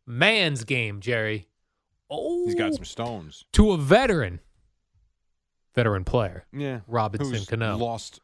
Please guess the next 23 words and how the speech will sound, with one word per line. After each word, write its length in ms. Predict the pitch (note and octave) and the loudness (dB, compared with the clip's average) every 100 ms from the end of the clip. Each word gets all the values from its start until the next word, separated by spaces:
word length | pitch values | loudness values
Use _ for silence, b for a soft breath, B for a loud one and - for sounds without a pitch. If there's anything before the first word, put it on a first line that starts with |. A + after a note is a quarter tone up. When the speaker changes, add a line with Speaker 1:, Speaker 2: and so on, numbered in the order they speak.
| - | -12
Speaker 2:
everything. 500 | F#2 F#2+ F2 D2+ - | -10 -10 -10 -14 -8
Speaker 1:
And 100 | D3 | -4
Cano 300 | C#3 D#3+ D#3+ | 0 0 0
did 240 | B2 G2+ | -2 -2
nothing. 560 | A2+ F3+ G#3 - C#3 C3+ | -4 -2 -4 -4 -8 -8
Speaker 2:
Now, 120 | D#3 | -8
what 100 | F3 | -8
is 60 | D#3+ | -10
he 80 | |
gonna 160 | D#3 D#3 | -10 -10
do? 320 | D3 D3+ F#2 - | -10 -10 -10 -4
Speaker 1:
Go 100 | G3 | -2
out 160 | E3+ D3+ | 2 4
there 160 | D3+ | 4
and 120 | B2 | 4
teach 280 | - F#3+ - | 4 2 4
that 180 | E3+ C#3+ | 2 4
kid 120 | - D#3 | 4 4
a 40 | |
Speaker 2:
He's 40 | C3+ | 4
not 0 | |
Speaker 1:
lesson. 300 | G3 - G2 | 2 0 -8
Speaker 2:
doing 120 | - | -10